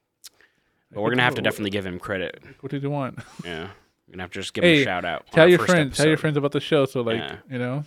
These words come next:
Speaker 1: Yeah, if we don't have fifty fifty audience from Baku City on the next episode, honestly, what the fuck are you even doing?
Speaker 2: Yeah, why do we waste our time right <laughs> now on your fucking questions?
Speaker 1: Give us a shout out on your Instagram, dude.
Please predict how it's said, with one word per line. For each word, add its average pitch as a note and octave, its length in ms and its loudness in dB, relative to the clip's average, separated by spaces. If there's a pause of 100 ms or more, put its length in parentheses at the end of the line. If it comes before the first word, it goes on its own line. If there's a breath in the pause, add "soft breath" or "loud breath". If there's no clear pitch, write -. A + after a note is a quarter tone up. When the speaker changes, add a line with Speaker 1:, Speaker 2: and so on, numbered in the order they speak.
(160)
Speaker 1:
Yeah, B2 100 0
if A#2 120 0
we D3+ 60 4
don't F3 160 6
have D3 180 2
fifty C3 280 -4
fifty A#2+ 360 -4
audience G#2 380 0
from G2 240 -8
Baku F#2+ 320 -6
City G2 260 -6
on F2 120 -4
the F2+ 40 -6
next F2+ 280 -8
episode, F2 400 -8
honestly, F2+ 420 -6
what E2+ 160 -10
the E2 80 -18
fuck - 240 -12
are F2 40 -10
you D2 140 -8
even B1+ 220 -14
doing? D2+ 240 -10
Speaker 2:
Yeah, D3 180 0
why B2+ 140 0
do C#3+ 80 2
we C#3+ 80 0
waste C#3 220 -2
our C3+ 80 -2
time B2+ 200 -4
right B2+ 120 -6
<laughs> - 280 -6
now C#4+ 120 8
on F#3 160 4
your G#3 100 8
fucking G#3 300 10
questions? - 420 4
Speaker 1:
Give A#2+ 100 0
us A#2+ 120 -2
a A#2 80 -4
shout G#2+ 260 0
out F#2 160 0
on F2+ 160 -6
your F2+ 140 -6
Instagram, F2 560 -8
dude. F2+ 240 -10